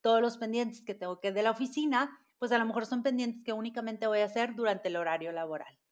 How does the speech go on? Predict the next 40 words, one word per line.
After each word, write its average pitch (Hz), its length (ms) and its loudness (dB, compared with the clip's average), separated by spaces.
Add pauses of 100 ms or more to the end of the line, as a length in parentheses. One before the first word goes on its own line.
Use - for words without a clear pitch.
(100)
Esto 285 800 10
nos 214 420 -4
ayuda 220 540 2
a 220 240 0
saber 277 680 2
cuánto 233 460 0
tiempo 233 380 -2
tengo 208 200 -2
que 214 120 -2
dedicar 202 840 4
a 208 160 4
cada 208 240 10
una 214 200 0
de 220 80 4
estas 233 240 -6
áreas, 233 360 4
en 202 80 -6
el 190 80 0
sentido 185 400 -6
que 190 260 2 (540)
si 185 720 -4
a 185 80 0
lo 190 80 -2
mejor 202 220 -2
tengo 208 180 -4
muchos 254 320 -2
pendientes 233 360 -4
en 254 80 2
la 254 40 2
oficina, 262 420 0
digo, 220 220 2
"Híjole, 240 380 2
pues 180 240 -6
voy 190 160 4
a 202 80 2
sacrificar 226 560 2
algún 196 320 0
fin 190 160 -10
de 185 80 -4
semana 240 500 0